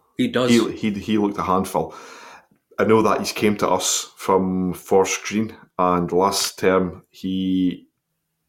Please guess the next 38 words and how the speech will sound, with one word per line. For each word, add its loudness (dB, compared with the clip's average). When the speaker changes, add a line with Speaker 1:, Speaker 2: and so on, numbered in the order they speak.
Speaker 2:
bagged 0
zero 0
<laughs> -6
goals 2
for 0
them. 0
<laughs> -2
Speaker 1:
Your 0
typical 0
Dundee -2
signing, -4
eh? -4
Speaker 2:
Uh, 2
but 0
when 2
you -2
see 2
him 4
come 0
on, 4
it's 2
like, 2
well, 4
this 2
guy -2
looks 0
like 0
he's -6
gonna 4
be 2
a 4
handful. 0
He 4
was 4
a 4
Speaker 1:
He 4
does. 2
Speaker 2:
handful. 0